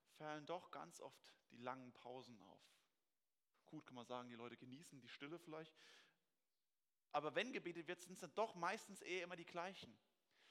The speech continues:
Warum ist das so? Warum ist das so, dass in Gottesdiensten, Gemeinden die Gebetsversammlungen die schlechtest besuchten Veranstaltungen sind?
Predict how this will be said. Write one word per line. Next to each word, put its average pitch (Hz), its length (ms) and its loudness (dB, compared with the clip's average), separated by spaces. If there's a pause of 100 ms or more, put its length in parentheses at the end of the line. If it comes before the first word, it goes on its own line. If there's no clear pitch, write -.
(220)
Warum 180 320 0
ist - 220 -8
das - 240 -8
so? 104 80 -16 (1900)
Warum 151 260 -6
ist - 220 -12
das 147 200 -12
so, 139 220 -10 (300)
dass - 260 -16 (300)
in 120 160 -20
Gottesdiensten, 156 760 -6
Gemeinden 135 440 -2
die 123 80 -16
Gebetsversammlungen 139 1080 -6
die 120 100 -14
schlechtest - 680 -6
besuchten - 560 -14
Veranstaltungen 120 680 -8
sind? - 200 -16